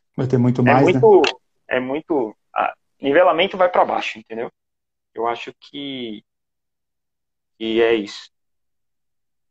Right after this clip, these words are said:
Speaker 2: Infelizmente, né, tem pessoas que vão pensar do lado dele. "Pô, ah, eu não quero,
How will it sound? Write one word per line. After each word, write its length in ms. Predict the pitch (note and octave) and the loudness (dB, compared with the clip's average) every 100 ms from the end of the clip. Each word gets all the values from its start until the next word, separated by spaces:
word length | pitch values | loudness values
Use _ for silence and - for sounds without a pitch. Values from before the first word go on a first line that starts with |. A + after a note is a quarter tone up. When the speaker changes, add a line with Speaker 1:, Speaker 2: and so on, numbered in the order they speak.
| _ _ | _ _
Speaker 2:
Infelizmente, 1040 | A#2+ - D3+ E3 C#3 C#3+ E3+ - G#3 G#3+ G#3+ _ _ _ _ _ _ | -14 0 2 2 -2 -4 -4 -4 -4 -4 -8 _ _ _ _ _ _
né, 160 | F#2+ C3 | -10 -8
tem 180 | - A2 | -8 -10
pessoas 300 | B2 A#2+ C#3 | -8 -6 -8
que 60 | - | -6
vão 100 | D#3 | -6
pensar 280 | E3 - E3+ | -4 -2 0
do 80 | F3+ | 0
lado 220 | F#3 G#3 | 0 2
dele. 240 | G#3+ G3+ - | 2 2 2
"Pô, 180 | D#3+ D3 | 2 4
ah, 340 | B2 D#3 C#3+ | 4 4 4
eu 220 | A#2+ C3+ | 2 0
não 140 | C#3+ C#3+ | -2 -2
quero, 540 | C#3 C#3 C#3 A#2+ G#2 | 4 6 6 0 -4